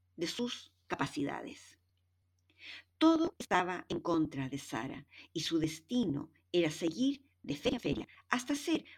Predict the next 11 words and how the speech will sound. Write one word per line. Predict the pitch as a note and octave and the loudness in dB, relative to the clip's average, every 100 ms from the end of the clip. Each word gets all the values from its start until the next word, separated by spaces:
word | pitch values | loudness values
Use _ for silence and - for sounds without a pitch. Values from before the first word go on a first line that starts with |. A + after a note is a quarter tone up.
| _ | _
una | C4+ C4 C4 B3+ | 6 6 6 0
viejita | A3+ B3 - B3+ B3 E3 D#3+ - - | 0 -2 0 -2 -2 -2 -2 -4 0
decrépita | G3 G#3 G#3 - D#3+ E3 D#3 - - | 2 4 2 0 -2 -2 -4 -6 -4
haciendo | G#3+ - G3+ F3+ E3 | -4 -2 0 0 2
un | D#3+ | 2
espectáculo | D#3 - E3+ A#3+ C4+ - - | 2 -2 -6 -4 -4 -8 -6
por | - E3 | 0 2
el | D3 C#3+ | 0 0
que | D3 - | -4 0
cada | C#4+ D4+ F#3 | 0 0 -2
día | D3+ G3 G#3+ A3 | -4 -4 -4 -6